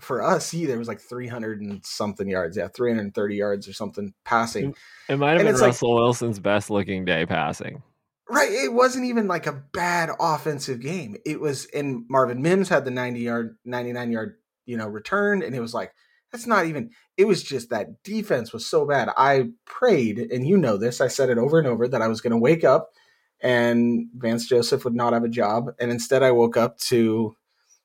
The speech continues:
Speaker 1: him still having a job and no one getting fired. So <sighs>
Speaker 2: Brutal.
Speaker 1: yeah, it was.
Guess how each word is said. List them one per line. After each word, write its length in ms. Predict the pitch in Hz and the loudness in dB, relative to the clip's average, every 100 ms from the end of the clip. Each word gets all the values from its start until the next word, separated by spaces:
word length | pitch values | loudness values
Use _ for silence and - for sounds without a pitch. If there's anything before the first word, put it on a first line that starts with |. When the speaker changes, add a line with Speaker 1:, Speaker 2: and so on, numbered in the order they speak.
| _ _ _ | _ _ _
Speaker 1:
him 400 | - 127 120 117 | -4 -2 0 -2
still 280 | - 156 | 4 6
having 280 | 147 123 117 | 6 4 2
a 40 | 110 | 0
job 340 | 110 113 120 | 4 4 4
and 220 | 107 107 | 2 0
no 180 | 110 123 | 2 2
one 160 | 113 92 | 2 -2
getting 240 | 92 90 | -6 -6
fired. 360 | 87 58 57 - | -4 -4 -6 -6
So 420 | - 110 120 117 _ _ _ _ _ _ _ _ _ - | 0 2 2 -2 _ _ _ _ _ _ _ _ _ 2
<sighs> 0 | |
Speaker 2:
Brutal. 1300 | 190 175 156 131 120 - - - - - - 104 101 | 4 4 2 0 -4 -10 -18 -20 -20 -4 2 4 4
Speaker 1:
yeah, 80 | 98 - _ _ _ _ - | 0 -8 _ _ _ _ -12
it 120 | 127 | -10
was. 340 | 113 110 101 | -8 -10 -12